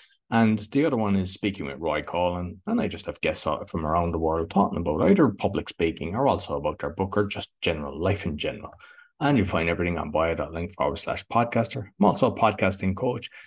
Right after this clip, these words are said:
and you see the Q R code there, and it's also on my link as well. And if you're interested in actually going on some podcast shows, I'm helping people doing that. Or if you're interested in sponsorship, you can contact me.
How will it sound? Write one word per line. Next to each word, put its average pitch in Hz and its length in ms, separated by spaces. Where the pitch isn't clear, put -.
and 208 60
you 208 40
see 185 160
the 104 120
Q 95 240
R 67 120
code 87 360
there, 90 240
and - 120
it's 85 140
also 92 300
on - 160
my - 120
link 85 220
as 90 140
well. 107 280
And 180 220
if - 160
you're 196 140
interested 151 440
in 139 140
actually 123 300
going 139 300
on 113 100
some 95 180
podcast 95 440
shows, 92 280
I'm 95 100
helping 98 380
people 98 320
doing 92 400
that. 147 300
Or - 260
if - 160
you're 156 100
interested 104 460
in 90 140
sponsorship, 90 680
you 67 80
can 80 200
contact 82 400
me. 82 360